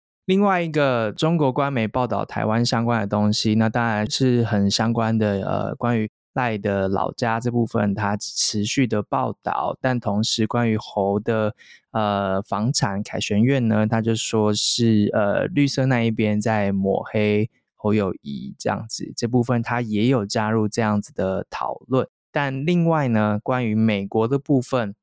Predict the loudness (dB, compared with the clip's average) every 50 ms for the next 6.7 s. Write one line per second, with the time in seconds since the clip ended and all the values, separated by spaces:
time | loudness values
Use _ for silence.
0 | _ _ -4 -2 0 2 2 2 2 2 2 2 0 0 -2 -2 -2 -2 -2 0
1 | 0 0 -2 -2 -2 -2 -2 -2 0 0 0 0 -2 -4 -8 _ _ _ -4 -4
2 | -4 -2 -2 -4 -4 -4 -2 -2 0 0 2 2 2 2 2 2 0 0 0 2
3 | 2 2 2 0 -4 _ _ _ _ -2 0 0 0 0 0 -2 -2 0 0 0
4 | 0 0 -2 -2 0 2 2 2 2 2 0 0 0 0 0 0 -2 -2 0 0
5 | 0 0 0 0 0 0 0 0 0 0 0 0 -2 -4 -4 -4 -2 -2 -2 -2
6 | -4 -4 -4 -6 -6 -8 -8 -12 -10 -8 -8 -8 -8 -10